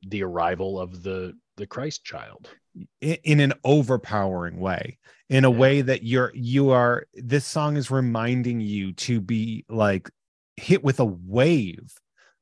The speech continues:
Speaker 2: of adoration for this, you know, this savior that's been brought to earth,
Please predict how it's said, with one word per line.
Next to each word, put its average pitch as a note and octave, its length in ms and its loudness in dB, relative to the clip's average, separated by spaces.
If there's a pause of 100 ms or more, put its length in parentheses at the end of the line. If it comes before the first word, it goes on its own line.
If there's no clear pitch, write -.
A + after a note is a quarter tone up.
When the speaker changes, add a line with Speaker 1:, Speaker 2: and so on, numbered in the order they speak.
Speaker 2:
of A#2 240 -2
adoration B2+ 840 4
for G#2+ 200 -2
this, G2+ 500 -4 (360)
you B2 320 2
know, F#2+ 320 2 (140)
this - 280 0 (220)
savior A#2+ 640 4
that's A#2 260 2
been B2 240 4
brought A2+ 320 4
to - 160 -2
earth, - 500 4